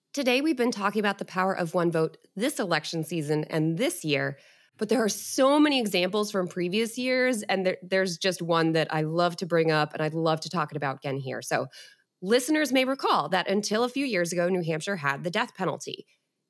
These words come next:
In twenty nineteen, the legislature sent a bill to Governor Sununu to repeal the death penalty,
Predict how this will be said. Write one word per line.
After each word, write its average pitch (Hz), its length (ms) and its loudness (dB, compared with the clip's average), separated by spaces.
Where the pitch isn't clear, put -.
In 190 100 4
twenty 214 300 0
nineteen, 247 420 0
the 214 80 0
legislature 180 600 -2
sent 170 260 -6
a 170 120 -2
bill 170 220 -2
to 185 120 -8
Governor 160 260 0
Sununu 156 400 0
to 143 140 -10
repeal 294 420 -2
the 214 80 -2
death 143 260 -4
penalty, 143 460 -4